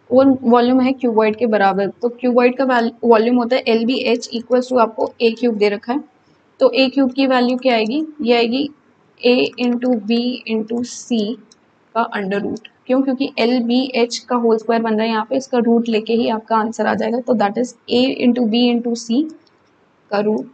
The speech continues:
one by two। आगे, Radha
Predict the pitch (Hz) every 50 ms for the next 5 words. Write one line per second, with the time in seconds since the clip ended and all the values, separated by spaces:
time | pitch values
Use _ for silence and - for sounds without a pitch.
0 | - 202 208 208 202 208 220 220 220 226 220 - _ _ _ _ _ _ _ _
1 | _ _ _ _ _ _ - 220 220 214 277 - - _ _ _ _ _ _ _
2 | _ _ _ _ _ _ _ _ _ _ _ _ _ _ _ _ _ _ _ _
3 | _ 247 247 247 240 269